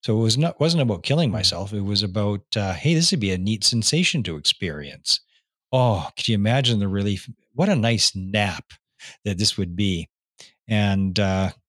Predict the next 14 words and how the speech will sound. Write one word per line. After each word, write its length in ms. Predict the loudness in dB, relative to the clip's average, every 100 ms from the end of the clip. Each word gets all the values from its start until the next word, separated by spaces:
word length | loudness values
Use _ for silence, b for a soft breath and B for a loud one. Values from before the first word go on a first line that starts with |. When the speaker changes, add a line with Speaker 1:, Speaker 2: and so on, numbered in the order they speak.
| _ _ _ _ -2
Speaker 1:
so 160 | 0
my 160 | 2 2
brain 340 | 2 2 2 2
found 280 | 2 2
a 40 | 0
workaround 680 | 0 0 0 -2 0 -4 -2
for 120 | -2
my 120 | 0
checks 300 | 0 -2 -2
and 100 | -2
balances 560 | 0 0 0 0 -2 -4
and 120 | -4
my 120 | -6
firewalls, 800 | -6 0 2 0 -2 -6 -4 -4